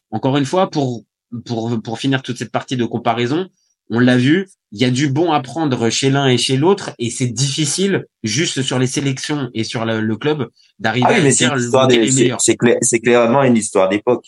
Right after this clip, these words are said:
Speaker 2: C'est
Speaker 1: Voilà, c'est
Speaker 2: vraiment,
Speaker 1: clairement
Speaker 2: c'est
Speaker 1: une histoire
Speaker 2: clairement
Speaker 1: d'époque. Et là, on
Speaker 2: c'est
Speaker 1: en
Speaker 2: clairement
Speaker 1: arrive
Speaker 2: une histoire
Speaker 1: maintenant.
Speaker 2: d'époque.
Speaker 1: Voilà,
Speaker 2: Mm.
Speaker 1: on va en arriver maintenant à notre, à notre deuxième partie qui est plus intéressante à mes yeux, c'est-à-dire la sensibilité et un peu faire la, la synthèse de ce qu'on vient de dire sur le charisme, la régularité, l'importance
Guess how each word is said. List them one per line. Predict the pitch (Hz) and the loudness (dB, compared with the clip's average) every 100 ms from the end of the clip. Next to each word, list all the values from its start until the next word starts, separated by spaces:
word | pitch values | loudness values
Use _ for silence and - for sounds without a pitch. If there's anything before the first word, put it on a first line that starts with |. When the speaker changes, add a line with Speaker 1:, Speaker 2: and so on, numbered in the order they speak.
| _ _ _ _ _ | _ _ _ _ _
Speaker 2:
C'est | 78 | -2
Speaker 1:
Voilà, | 151 160 | 0 2
c'est | 87 | 2
Speaker 2:
vraiment, | 90 87 | 2 2
Speaker 1:
clairement | 139 147 | 2 2
Speaker 2:
c'est | 143 | 0
Speaker 1:
une | |
histoire | 87 95 | 0 2
Speaker 2:
clairement | 123 165 | 2 0
Speaker 1:
d'époque. | 196 - | -2 0
Et | 131 | 0
là, | 139 | 2
on | 143 | 2
Speaker 2:
c'est | |
Speaker 1:
en | 131 | 2
Speaker 2:
clairement | 107 107 | 2 2
Speaker 1:
arrive | 117 113 | 2 2
Speaker 2:
une | |
histoire | 113 | 0
Speaker 1:
maintenant. | 113 110 | 0 2
Speaker 2:
d'époque. | 113 139 135 - _ _ _ - | 0 0 -4 -6 _ _ _ 0
Speaker 1:
Voilà, | 160 143 | 0 0
Speaker 2:
Mm. | |
Speaker 1:
on | 113 | -2
va | 120 | 0
en | 120 | 2
arriver | 117 120 120 | 0 0 0
maintenant | 117 156 147 | 0 -2 -4
à | 104 | -2
notre, | 113 127 127 _ | 0 0 -2 _
à | 110 104 | -10 -8
notre | 107 | -6
deuxième | 104 107 110 | -4 -2 -2
partie | 113 - 131 | -4 -6 -8
qui | 107 | -10
est | |
plus | - 104 | -10 -8
intéressante | 104 104 107 107 123 120 - | -6 -4 -6 -4 -6 -6 -8
à | 104 | -6
mes | 110 | -4
yeux, | 107 185 202 - - | -2 -2 -4 -16 -10
c'est-à-dire | 104 110 113 | -4 -2 0
la | 110 | -2
sensibilité | 113 113 107 107 104 151 156 117 | -4 -6 -6 -6 -4 0 2 0
et | - - _ | -2 -14 _
un | 127 | -2
peu | 127 147 139 | -2 -2 -2
faire | 127 120 | -2 0
la, | 117 113 | 0 -2
la | 110 107 101 | -2 -6 -4
synthèse | 127 127 135 | -2 0 0
de | 110 | -2
ce | - | -4
qu'on | 113 | -4
vient | 110 | -2
de | 110 | -2
dire | 135 208 - - - | -2 -2 -6 -20 -14
sur | - - 147 113 - | -6 0 2 2 0
le | 110 139 | -2 0
charisme, | 143 127 202 185 160 _ | 0 -2 -4 -8 -10 _
la | 113 131 | -4 -2
régularité, | 139 135 127 117 113 160 180 _ | -2 0 -2 -2 -4 -6 -8 _
l'importance | 117 139 127 117 143 143 - | -2 0 -2 -6 -4 -6 -8